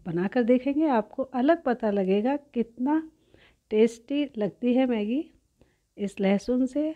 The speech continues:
थोड़ी सी हमने दो तीन बारीक कटी हुई हरी मिर्च डाली है। इसको अच्छी तरीके से हम बढ़िया से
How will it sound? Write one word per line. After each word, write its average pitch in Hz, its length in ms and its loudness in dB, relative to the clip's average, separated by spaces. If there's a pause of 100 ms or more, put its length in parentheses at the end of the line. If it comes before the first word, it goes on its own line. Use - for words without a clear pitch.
(160)
थोड़ी 180 340 -2
सी 233 200 -4
हमने 185 420 -8
दो 180 220 -10
तीन 254 300 -6 (720)
बारीक 175 400 0
कटी 226 280 0
हुई 311 240 0 (360)
हरी 185 300 -4
मिर्च 185 300 -4
डाली 220 300 -2
है। 294 180 -6 (1900)
इसको - 440 -10 (140)
अच्छी 247 340 -2
तरीके 196 420 -2
से 208 180 -8
हम 262 220 -8 (880)
बढ़िया 175 420 -6
से 262 200 -16